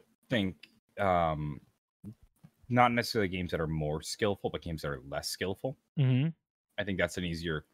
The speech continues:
Speaker 1: question to give a quick answer to. Like, I think Black Ops four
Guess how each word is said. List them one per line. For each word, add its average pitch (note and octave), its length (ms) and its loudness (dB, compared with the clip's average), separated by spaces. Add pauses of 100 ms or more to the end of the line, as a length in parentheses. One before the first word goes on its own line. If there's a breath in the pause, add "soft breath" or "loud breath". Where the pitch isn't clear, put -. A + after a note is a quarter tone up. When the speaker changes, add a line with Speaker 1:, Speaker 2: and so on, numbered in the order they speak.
(160)
Speaker 1:
question F2 540 -2
to E2 140 -4
give D#2 340 -4
a D2+ 340 -2
quick - 260 -8
answer E2+ 260 -6
to. F#2 180 -6
Like, E2 140 -4
I F2 60 -2
think F2 160 -8
Black D#2+ 260 0
Ops - 220 -8
four D#2+ 360 -2